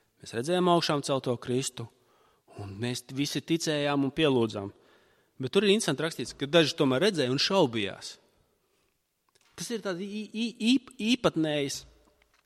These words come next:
īpatnēja piebilde, tāpēc, ka tas nav tas, ko, kā mēs domājam par šīm lietām, ja?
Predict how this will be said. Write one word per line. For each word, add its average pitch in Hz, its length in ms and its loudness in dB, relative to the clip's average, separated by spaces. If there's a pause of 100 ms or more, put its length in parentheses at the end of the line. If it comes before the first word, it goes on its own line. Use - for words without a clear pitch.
(120)
īpatnēja 143 440 6
piebilde, 185 440 2
tāpēc, - 240 -4
ka 147 160 -2
tas 175 120 0
nav 175 160 4
tas, 220 160 0
ko, 160 160 6
kā 175 160 -4
mēs 131 200 2
domājam 151 440 4
par 113 120 -6
šīm 110 240 -6
lietām, 107 360 -10
ja? 175 140 -4